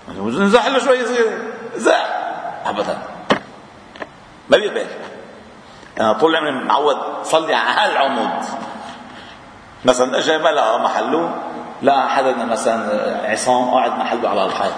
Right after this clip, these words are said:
على العمود، أخذ صبته وراح. لوين رايح؟ "من عارف هذا محلي؟"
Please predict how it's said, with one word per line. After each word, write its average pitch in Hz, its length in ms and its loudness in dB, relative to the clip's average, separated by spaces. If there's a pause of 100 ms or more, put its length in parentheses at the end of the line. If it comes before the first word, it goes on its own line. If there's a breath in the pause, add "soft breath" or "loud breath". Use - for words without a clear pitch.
(840)
على 98 140 0
العمود، 92 380 -2 (680)
أخذ 147 240 2
صبته 165 340 -2
وراح. 202 380 0 (720)
لوين 135 240 6
رايح؟ 226 460 0 (800)
"من 101 120 0
عارف 135 160 4
هذا 127 160 4
محلي؟" 147 380 0